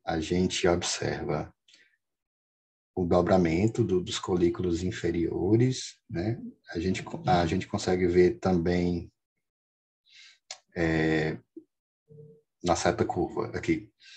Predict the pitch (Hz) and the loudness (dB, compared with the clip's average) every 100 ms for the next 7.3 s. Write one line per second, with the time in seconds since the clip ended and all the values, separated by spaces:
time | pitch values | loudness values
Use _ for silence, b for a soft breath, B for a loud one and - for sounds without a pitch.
0 | B B _ _ _ _ _ _ _ _ | B B _ _ _ _ _ _ _ _
1 | _ _ _ _ _ - 92 90 92 101 | _ _ _ _ _ -2 2 2 4 4
2 | 101 92 90 87 92 85 - _ _ _ | 6 4 4 2 0 0 -2 _ _ _
3 | _ _ - 113 143 139 107 95 92 95 | _ _ 6 8 8 6 4 6 2 -2
4 | - 87 - 78 78 76 98 107 92 - | -4 -6 -4 -4 -2 4 6 6 4 -6
5 | _ _ _ _ _ 85 87 92 87 87 | _ _ _ _ _ 2 4 6 6 6
6 | 90 104 113 - 87 110 - _ _ _ | 4 0 -2 0 -2 -2 -8 _ _ _
7 | - - | -12 -10